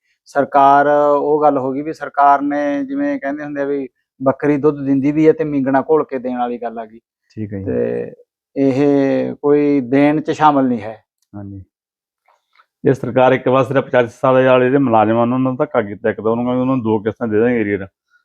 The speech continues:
Speaker 2: ਜਿਹੜੇ ਬ-, ਮਤਲਬ ਪੈਂਹਠ ਸਾਲ, ਪਝੱਤਰ ਸਾਲ ਵਾਲੇ ਨੇ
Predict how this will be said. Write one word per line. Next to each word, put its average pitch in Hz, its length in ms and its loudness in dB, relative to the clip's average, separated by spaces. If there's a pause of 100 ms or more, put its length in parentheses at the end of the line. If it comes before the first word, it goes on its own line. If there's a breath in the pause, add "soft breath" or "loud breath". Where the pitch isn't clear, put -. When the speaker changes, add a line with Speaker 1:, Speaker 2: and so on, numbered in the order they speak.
(160)
Speaker 2:
ਜਿਹੜੇ 135 220 4
ਬ-, 127 300 6
ਮਤਲਬ 120 260 2
ਪੈਂਹਠ 131 340 2
ਸਾਲ, 139 200 2
ਪਝੱਤਰ 143 360 0
ਸਾਲ 123 200 4
ਵਾਲੇ 120 220 2
ਨੇ 120 220 -6